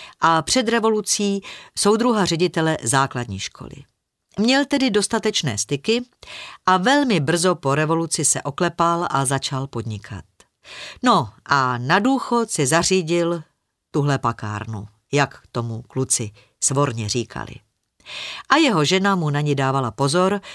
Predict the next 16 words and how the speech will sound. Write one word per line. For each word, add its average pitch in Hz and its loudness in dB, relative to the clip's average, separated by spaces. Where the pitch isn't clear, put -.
protože 190 2
i - -2
když 175 2
jako 160 -2
důchodkyně 139 -4
nemusela, 175 -2
pořád 131 -2
učila. 85 -10
A 208 6
k - -12
tomu 240 2
je 180 4
ještě 175 2
měla 143 -2
na 123 0
fráněnu. 117 -4